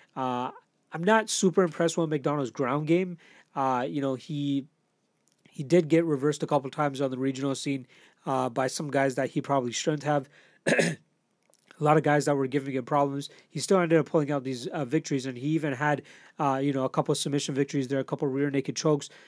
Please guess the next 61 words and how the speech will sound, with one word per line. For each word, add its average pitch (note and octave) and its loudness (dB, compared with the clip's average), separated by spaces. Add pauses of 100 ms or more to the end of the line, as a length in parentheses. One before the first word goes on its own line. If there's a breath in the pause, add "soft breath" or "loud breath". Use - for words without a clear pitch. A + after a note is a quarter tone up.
(240 loud breath)
But C#3+ -2
I C#3+ 2
don't F3 0
think E3+ -2
he's D3 -6
gonna D3 -2
be C#3+ 0
able C3+ -2
to C3 -4
pull C#3+ -6
that C3+ -2
off C3+ -4
on B2+ -6
a B2+ -4
Louis B2 -2
Smolka. B2+ -4 (240 loud breath)
My D#3+ -4
only E3 2
concern F#3 0
here C#3 0 (260 loud breath)
is C3+ -2
if C3+ -2
Ryan D3+ 2
McDonald D3 -2
somehow C#3 -2
lands C#3 -4
something C#3+ -6
on C#3+ -4
the B2+ -6
feet, E3 -2 (300 loud breath)
uh, B2+ -2
rocks D3 2
Smolka, C3+ -2
and B2+ -6
then C3 0
eventually C3 -4
gets B2+ -4
a C3+ -6
T C#3 -4
K C3+ 0
O C3+ 2
or B2 -2
a, A#2 -6 (320 soft breath)
or C3+ 2
a, A2+ -2 (220)
or C#3+ 2
a C3 4
submission D#3 2
of B2+ -2
some C3 -4
sort, C3+ 0 (320 loud breath)
just C3+ -6
like C#3 0
the C#3 -2
Matt C3 -2
Schnell C3+ -2
type B2+ -6
of A#2 -12
fight. A#2 -8
You B2+ -14
know, C3+ -2